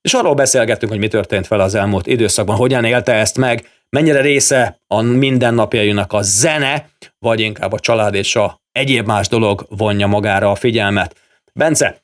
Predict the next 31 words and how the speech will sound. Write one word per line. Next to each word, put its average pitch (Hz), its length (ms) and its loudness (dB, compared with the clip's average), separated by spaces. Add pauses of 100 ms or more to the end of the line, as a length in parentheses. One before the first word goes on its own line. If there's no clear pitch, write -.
(220)
hazaköltöztetek 147 840 0
Angliából, 123 800 0
hét 123 360 -2
esztendőt 104 500 -2
voltatok 104 500 -2
kint, 139 480 -2 (420)
és - 140 -2
az 127 80 0
utolsó 120 680 0
időszakban 120 720 0
mi 175 100 2
volt 104 260 -2
az, 95 120 -2
ami 104 160 -4
miatt 98 300 -6
azt - 160 -2
mondtátok, 101 500 -6
hogy, 101 120 -6
vagy 104 120 -2
fontolgattátok, 120 960 0
ez 104 80 -4
egy 104 140 -6
hirtelen 120 420 0
döntés 107 420 -2
volt, 101 400 -2
konszenzusos 110 680 -4
döntés 107 460 -2
volt, 107 340 -2 (340)
vagy 101 580 0
volt 104 220 0
valami 104 480 0